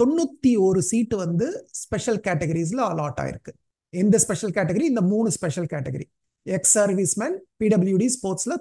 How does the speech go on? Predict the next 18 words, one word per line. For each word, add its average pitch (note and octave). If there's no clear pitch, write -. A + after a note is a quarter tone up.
தொண்ணூத்தொரு G#3+
சீட் G3
அலாட் D#3+
ஆயிருக்கு. G#3
அதை A#3+
கம்யூனிட்டி B3+
வைஸ் G3+
எவ்வளவு G3
சீட்டுன்னு G3
கொடுத்திருக்கேன் E3+
நானு. D#3
பி B3
சி A#3
ல C4
ஃபார்ட்டி G3+
ஒன் G#3
கேண்டிடேட்ஸ் F3+
எடுத்திருக்காங்க, D3+